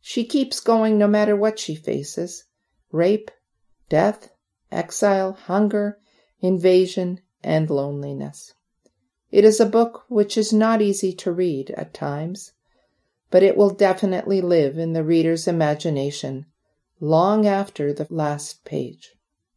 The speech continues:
Mila Komarniski never meant to be a writer.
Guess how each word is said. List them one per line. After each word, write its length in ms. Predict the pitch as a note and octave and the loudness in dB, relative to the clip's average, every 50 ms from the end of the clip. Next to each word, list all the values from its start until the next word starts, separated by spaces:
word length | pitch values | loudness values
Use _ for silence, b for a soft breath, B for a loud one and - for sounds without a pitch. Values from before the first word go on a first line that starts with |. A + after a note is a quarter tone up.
| _ _ _ _ _ _ _ _ _ _ _ _ G#3 | _ _ _ _ _ _ _ _ _ _ _ _ 4
Mila 480 | A3+ B3 B3+ B3 A#3+ A#3+ A#3+ A#3+ A#3+ A#3+ | 6 6 6 6 6 4 4 2 0 -2
Komarniski 1200 | - - G3+ F#3+ G3 F#3 F3+ E3+ E3 F3+ E3+ E3+ F3 E3+ - - - - F3+ F3+ F3 F3 F3 - | -2 0 2 2 4 2 0 -2 -2 -2 -2 -2 -2 -2 -6 -8 -4 -2 -2 -2 -2 -4 -6 -8
never 420 | - - E3+ D#3+ E3+ F3 F3 G3+ G3 | -6 -2 0 2 2 4 4 2 2
meant 280 | F3 D#3 D#3 D#3 - | 2 0 -2 -2 -6
to 100 | - - | -10 -10
be 160 | - - C3+ C3 | -6 -4 -4 -4
a 60 | B2+ | -4
writer. 440 | B2+ C3 B2+ B2+ C3+ C#3 D#3+ G3 | -4 -4 -6 -6 -6 -8 -10 -10